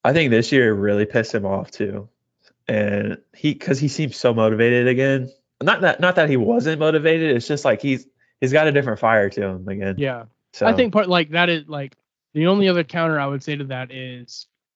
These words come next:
Speaker 2: okay, with this whole N I L thing, is he really gonna wanna deal with that for
Speaker 1: Yeah,
Speaker 2: three or
Speaker 1: true.
Speaker 2: four years, right? That's the only other, uh,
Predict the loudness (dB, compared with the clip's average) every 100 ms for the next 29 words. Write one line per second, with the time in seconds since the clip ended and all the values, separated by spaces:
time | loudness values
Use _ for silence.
0 | _ _ -4 0 0 0 -2 -4 0 0
1 | 2 2 2 2 0 0 0 0 0 -2
2 | -2 -4 -4 -4 -2 -2 0 2 2 2
3 | 2 2 -2 -6 -12 -12 -14 _ _ -8
4 | 0 2 2 -2 -8 -2 0 0 -2 -6
5 | -6 -8 -10 -10 -12 -10 -8 -6 -6 0
6 | 2 4 4 2 2 2 0 -6 _ -4
7 | 0 2 0 -6